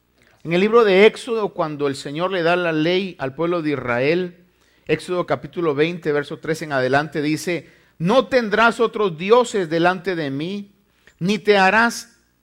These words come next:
ídolo, ni semejanza alguna de lo que está arriba en el cielo, ni abajo en la tierra, ni en las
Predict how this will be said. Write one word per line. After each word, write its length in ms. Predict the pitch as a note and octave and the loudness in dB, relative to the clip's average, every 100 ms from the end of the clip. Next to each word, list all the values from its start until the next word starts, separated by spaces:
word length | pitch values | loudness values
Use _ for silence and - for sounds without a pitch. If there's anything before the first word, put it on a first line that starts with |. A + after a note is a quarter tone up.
| _ - | _ -2
ídolo, 640 | B3 B3 A3 F#3 E3 C3 A#2+ C#3 | 0 2 2 2 0 -2 -8 -8
ni 160 | F3 | -6
semejanza 760 | F3 F#3+ F3 E3 A3+ A#3 A3+ A3+ | -2 -2 -2 -2 0 0 0 -2
alguna 440 | F3+ F3 A3+ A#3 | -2 -6 -4 0
de 120 | F#3+ | 0
lo 160 | E3 D#3 | -2 -4
que 180 | D3 C3+ | -4 -4
está 340 | C3 - F#3+ | -4 -4 -2
arriba 400 | F3+ F3 F#3+ F#3 | -2 -2 0 0
en 120 | E3 | 0
el 120 | C#3 C3 | -2 -4
cielo, 460 | - F#3 F#3+ G3 | -4 -2 0 -2
ni 140 | E3+ D#3 | -2 0
abajo 420 | C#3+ D#3+ - F3+ | 2 2 0 -6
en 100 | D3 | -4
la 160 | C3+ | -6
tierra, 380 | C#3+ F3 F#3+ G3 | -2 0 2 0
ni 120 | F3 | -4
en 120 | D#3 D3 | -6 -6
las 260 | C3 - | -6 -8